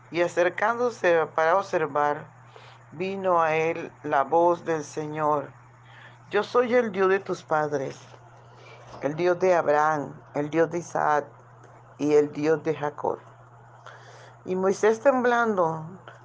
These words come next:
no se atrevía a mirar. Y le dijo el Señor: "Quita el calzado de tus pies, porque el lugar en que estás es tierra santa.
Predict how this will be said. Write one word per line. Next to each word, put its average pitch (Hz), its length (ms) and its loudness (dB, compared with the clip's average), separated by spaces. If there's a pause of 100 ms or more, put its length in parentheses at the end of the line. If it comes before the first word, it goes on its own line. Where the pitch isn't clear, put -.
(120)
no 202 100 2
se 208 160 0
atrevía 175 480 2
a 175 40 -2
mirar. 151 420 -2 (1080)
Y 160 80 -10
le 156 160 0
dijo 190 260 -2
el 185 100 2
Señor: 143 600 -2 (420)
"Quita 247 300 -2
el 277 100 2
calzado 196 540 2
de 202 80 2
tus 190 240 -6
pies, 139 500 -6 (840)
porque 180 680 2 (160)
el 180 160 2
lugar 190 440 2
en 277 220 2
que - 400 0
estás 147 720 -4
es 151 220 -8
tierra 170 580 2 (380)
santa. 123 640 -6